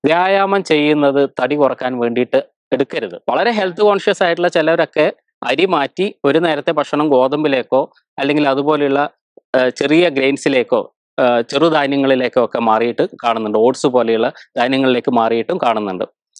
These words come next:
അവർക്ക് പോലും ഒരു ഡിസൈറബിൾ ആയിട്ടുള്ള, വളരെ അനുകൂലമായിട്ടുള്ള ഒരു റിസൾട്ട് കിട്ടുന്നതായിട്ടും കാണുന്നില്ല. പല-, എന്താണ് ഇതിന്റെ കാരണം? കൊഴുപ്പ് അടിഞ്ഞുകൂടിയാൽ രക്തധമനിയിൽ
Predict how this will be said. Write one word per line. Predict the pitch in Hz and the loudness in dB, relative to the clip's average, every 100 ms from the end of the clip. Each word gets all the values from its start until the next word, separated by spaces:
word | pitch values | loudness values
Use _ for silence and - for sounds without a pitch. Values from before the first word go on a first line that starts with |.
| _ | _
അവർക്ക് | 165 196 233 269 | -2 0 0 0
പോലും | 214 208 214 | 2 4 2
ഒരു | 196 | 2
ഡിസൈറബിൾ | 196 160 - 180 190 185 156 | 2 2 2 2 2 0 0
ആയിട്ടുള്ള, | 131 - 120 143 - - | -2 0 0 0 -4 -4
വളരെ | 131 143 156 - | 0 2 0 0
അനുകൂലമായിട്ടുള്ള | 127 143 175 190 160 135 - 123 139 | -2 2 2 2 0 -2 0 2 2
ഒരു | - 127 151 - _ - | 2 2 0 -4 _ -4
റിസൾട്ട് | 135 - 151 | -2 -2 -2
കിട്ടുന്നതായിട്ടും | - 151 - 202 202 180 160 151 208 | -2 -4 -2 0 4 4 2 0 0
കാണുന്നില്ല. | 156 139 117 196 - _ | 0 0 -2 -4 -8 _
പല-, | 233 226 | -8 -4
എന്താണ് | 208 220 196 | -2 -2 0
ഇതിന്റെ | 170 170 - | 0 -2 -2
കാരണം? | 123 120 117 113 _ _ | -2 0 -2 -4 _ _
കൊഴുപ്പ് | 196 226 233 247 | 0 2 2 2
അടിഞ്ഞുകൂടിയാൽ | 185 180 208 170 147 147 139 | 2 0 2 4 4 2 0
രക്തധമനിയിൽ | 139 - 202 170 151 147 151 | -4 -4 -2 0 2 2 0